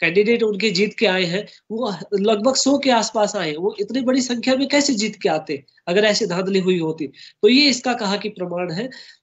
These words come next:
लेकिन फिर भी इसकी चौतरफा जो है, निंदा हो रही है। और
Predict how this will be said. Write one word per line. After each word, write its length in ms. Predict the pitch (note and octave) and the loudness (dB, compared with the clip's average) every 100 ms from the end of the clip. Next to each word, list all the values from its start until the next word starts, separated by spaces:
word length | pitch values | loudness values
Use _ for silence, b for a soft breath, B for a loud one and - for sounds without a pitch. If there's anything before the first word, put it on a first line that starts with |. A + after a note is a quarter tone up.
| _ F#3 | _ -2
लेकिन 300 | A3+ A#3 B3+ | 0 0 -2
फिर 180 | B3+ C4 | -2 0
भी 100 | C#4+ | 0
इसकी 240 | B3+ C#4 | 0 -4
चौतरफा 500 | B3+ A#3+ A#3+ A#3 A#3+ | -2 -2 -2 -4 -2
जो 120 | G#3 G#3 | 2 2
है, 180 | A3+ | 2
निंदा 240 | G#3+ G#3 A3+ | 0 2 2
हो 240 | G3 A3 | 4 4
रही 240 | A3 G#3 A3 | 4 2 0
है। 200 | B3+ - _ - | -4 -10 _ -6
और 380 | F#3+ G3+ F#3 | -2 0 0